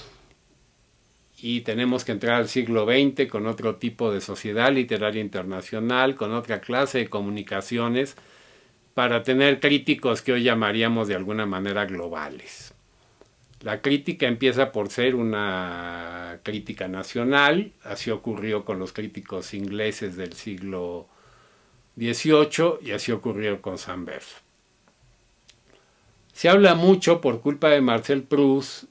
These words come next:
de un método de Zambef. Y aquí viene el principal equívoco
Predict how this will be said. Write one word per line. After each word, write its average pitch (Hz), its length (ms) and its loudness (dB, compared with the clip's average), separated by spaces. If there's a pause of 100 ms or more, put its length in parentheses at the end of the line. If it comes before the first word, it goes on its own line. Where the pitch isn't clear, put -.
de 113 180 -4
un 127 200 0
método 127 560 2
de 87 100 -2
Zambef. 90 720 -12 (1200)
Y 143 140 0
aquí 180 240 0
viene 175 760 4
el 107 1120 0
principal 131 600 2
equívoco 135 1200 4